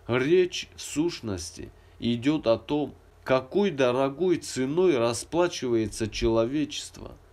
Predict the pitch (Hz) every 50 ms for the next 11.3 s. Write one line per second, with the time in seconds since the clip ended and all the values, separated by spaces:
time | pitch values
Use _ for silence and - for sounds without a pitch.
0 | - _ - - - 110 107 123 123 117 117 113 131 127 127 151 160 156 151 -
1 | 120 107 101 92 - - - 151 156 156 156 - 113 104 101 101 98 95 98 110
2 | 113 110 107 101 95 92 95 92 92 92 92 92 92 92 90 - - 92 80 82
3 | - - - - - - - - - - 156 185 180 180 151 135 117 107 113 117
4 | 117 117 120 131 160 175 165 139 98 - - - - - - _ - - 135 131
5 | 127 127 131 127 139 160 180 175 175 - - - 127 120 117 113 104 - - -
6 | - 127 123 113 104 - - 113 107 104 101 92 80 - 60 55 - - - _
7 | - - 147 143 135 135 139 143 151 160 175 160 139 - - - - - 143 147
8 | 143 123 - - - - - - - - - 110 117 127 123 - - 131 143 143
9 | 143 147 165 175 185 170 135 113 110 107 110 127 143 170 175 165 143 123 117 107
10 | 98 90 - - 101 101 98 95 98 107 110 107 87 87 113 117 123 127 135 135
11 | 127 117 107 101 90 87